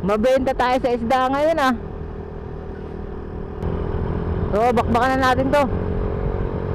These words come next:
Baka malunod pa yung isda na karga natin. Magka patagal-tagal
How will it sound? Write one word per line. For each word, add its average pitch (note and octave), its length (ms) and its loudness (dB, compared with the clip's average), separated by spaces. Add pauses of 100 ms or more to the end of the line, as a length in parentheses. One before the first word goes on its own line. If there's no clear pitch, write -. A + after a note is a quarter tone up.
(520)
Baka G3+ 160 4
malunod C4 500 6
pa C4+ 120 4 (100)
yung C4+ 100 4 (160)
isda A#3+ 280 4 (100)
na A3+ 80 2
karga B3 260 4
natin. C4 340 6 (760)
Magka A3 320 4 (1700)
patagal-tagal A#3+ 840 4